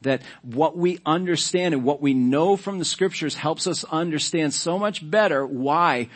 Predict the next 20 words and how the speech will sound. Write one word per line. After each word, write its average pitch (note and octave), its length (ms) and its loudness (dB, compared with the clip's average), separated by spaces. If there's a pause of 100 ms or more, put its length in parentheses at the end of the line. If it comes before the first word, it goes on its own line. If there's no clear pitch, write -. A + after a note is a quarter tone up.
(120)
we C#3+ 140 4
need C3+ 240 2
to C3+ 80 -4
do B2 260 2
what A2+ 180 -2
we're B2 180 -2
called A#2 500 -4 (120)
to B2+ 120 -8
do. B2 240 -2
That's B2+ 180 -2
the D#3+ 80 0
Lord's D3 300 2
grace. D#3 340 0
It C3 60 -8
says, C3 200 -2 (220)
"I D3 160 4
will F3 200 4
explain F#3+ 840 -2
for D3 220 -2
you A#2 500 0